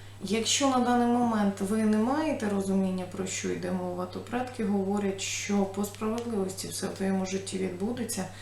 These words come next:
Прояви терпіння по відношенню до ситуації. Ти, якщо зачекаєш, якщо не будеш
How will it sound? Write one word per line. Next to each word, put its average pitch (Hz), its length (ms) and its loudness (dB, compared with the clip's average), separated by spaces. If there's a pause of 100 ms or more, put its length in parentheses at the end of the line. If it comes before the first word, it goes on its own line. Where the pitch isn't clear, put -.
(320)
Прояви 202 340 4
терпіння 196 640 -2
по 180 60 -4
відношенню 185 600 -4
до 180 100 -4
ситуації. 196 800 -2
Ти, 226 540 0 (840)
якщо 240 640 2
зачекаєш, 240 920 2
якщо 233 440 2
не 208 220 6
будеш 196 720 -2